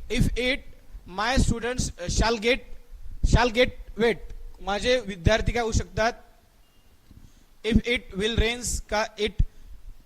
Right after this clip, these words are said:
If it rains, काय येईल? जर का पाऊस पडला, will rains,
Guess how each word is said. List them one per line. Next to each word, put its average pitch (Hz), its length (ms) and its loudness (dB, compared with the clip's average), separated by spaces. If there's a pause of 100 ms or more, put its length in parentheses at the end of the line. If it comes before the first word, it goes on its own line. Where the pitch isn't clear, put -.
(140)
If 226 100 6
it - 500 2
rains, 202 400 0
काय 220 200 2
येईल? 214 220 0 (180)
जर 220 100 2
का 233 100 -2
पाऊस 226 320 0
पडला, 214 400 0 (240)
will 214 160 -4
rains, 220 300 0